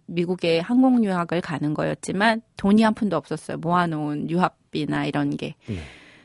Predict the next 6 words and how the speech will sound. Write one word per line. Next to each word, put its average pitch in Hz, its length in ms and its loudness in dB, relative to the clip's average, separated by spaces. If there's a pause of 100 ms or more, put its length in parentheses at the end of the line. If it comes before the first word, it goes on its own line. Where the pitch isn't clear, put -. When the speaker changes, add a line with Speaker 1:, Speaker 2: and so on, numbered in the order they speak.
(120)
Speaker 1:
그래서 202 400 -2
한국에서 254 640 0
그러면 170 640 -4
제대로 196 500 0
된 202 240 0
면허증을 160 1040 -4